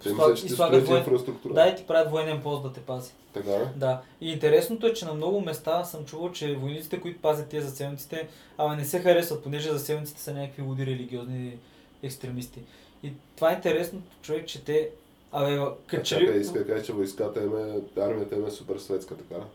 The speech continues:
Speaker 2: А, не, а, армията им е светска, въпреки че напоследък има много повече офицери, които са така от ултраортодоксалните.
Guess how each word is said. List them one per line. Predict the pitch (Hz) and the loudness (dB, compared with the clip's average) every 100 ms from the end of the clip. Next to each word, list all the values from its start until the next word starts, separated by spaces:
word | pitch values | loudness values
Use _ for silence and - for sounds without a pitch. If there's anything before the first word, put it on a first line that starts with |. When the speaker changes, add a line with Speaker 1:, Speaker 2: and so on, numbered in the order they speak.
| - _ - | -20 _ -6
Speaker 2:
А, | 143 127 127 | -2 0 -2
не, | 123 131 143 - | -2 -2 -2 -4
а, | 135 - - - - - 131 | -12 -14 -20 -20 -20 -4 0
армията | 180 233 233 | 2 2 2
им | 175 | 0
е | |
светска, | 135 131 127 - 110 | -2 -2 -2 -4 -6
въпреки | 113 113 - - | -4 -4 -8 -12
че | - | -8
напоследък | 147 131 - 143 151 | -8 -8 -4 -4 -2
има | 151 | -6
много | 143 139 135 | -4 -6 -4
повече | 139 139 139 127 | -2 -2 -4 -8
офицери, | 127 123 131 131 | -10 -6 -4 -4
които | 131 127 | -8 -10
са | - | -10
така | - 131 | -4 -2
от | 131 | -2
ултраортодоксалните. | 127 127 131 127 - - - 120 117 113 143 | -6 -6 -8 -8 -14 -18 -10 -8 -8 -10 -14